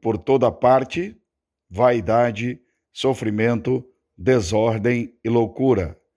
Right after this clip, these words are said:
Uma pergunta sempre esteve diante do sábio: como se portar no meio deste estado de coisas que ele nada poderia fazer para mudar? Na forma de frases que trazem à mente o livro de Provérbios,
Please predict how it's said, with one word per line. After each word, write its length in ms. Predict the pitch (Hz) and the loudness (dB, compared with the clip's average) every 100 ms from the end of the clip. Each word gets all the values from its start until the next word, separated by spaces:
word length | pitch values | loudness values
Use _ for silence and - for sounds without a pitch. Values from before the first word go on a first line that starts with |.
| _ _ _ _ _ | _ _ _ _ _
Uma 120 | - 185 | -4 2
pergunta 600 | 190 160 185 185 - 139 | 2 2 0 -4 2 2
sempre 340 | - 143 135 | 2 0 0
esteve 320 | 123 - 131 123 | -4 0 0 0
diante 380 | 110 123 110 | -4 -4 -4
do 120 | 110 104 | -4 -4
sábio: 520 | - 95 87 82 - _ _ _ _ _ _ | -2 -2 -2 -6 -14 _ _ _ _ _ _
como 220 | 165 175 | -2 0
se 160 | 151 151 | 0 -2
portar 560 | 160 131 - 127 139 | 0 0 2 2 2
no 120 | 131 117 | 0 -4
meio 320 | 110 131 120 | -2 -2 -2
deste 320 | 117 120 - | -2 -4 -6
estado 440 | 113 - 113 117 110 | -10 -4 -2 -2 -4
de 140 | 113 | -8
coisas 720 | - 107 117 117 143 147 - _ _ _ _ _ | -6 0 0 0 -2 -4 -14 _ _ _ _ _
que 120 | 131 | 0
ele 240 | 131 143 | 2 2
nada 320 | 120 127 131 120 | 2 2 2 0
poderia 420 | 120 117 117 113 | -2 -2 -2 -4
fazer 540 | 113 104 95 123 123 | -2 -6 -2 -2 0
para 180 | - 113 | -2 -2
mudar? 640 | 104 87 127 113 82 - _ _ _ _ _ _ _ _ | -2 2 2 2 -2 -16 _ _ _ _ _ _ _ _
Na 180 | 101 104 | -6 -6
forma 520 | 85 117 139 139 131 | -4 2 2 2 -2
de 140 | 113 104 | -4 -10
frases 600 | - 117 131 120 117 - | -6 -2 -2 -2 -6 -8
que 140 | 110 | -10
trazem 420 | 113 117 113 117 | -4 -2 -2 -2
à 40 | 101 | -4
mente 600 | 104 131 127 143 143 - _ _ _ | -2 -4 -4 -6 -6 -10 _ _ _
o 120 | 113 113 | 0 2
livro 280 | 120 120 | 2 0
de 120 | 113 110 | -2 -4
Provérbios, 920 | 110 95 90 113 123 139 160 156 | -2 -4 0 0 0 0 -4 -6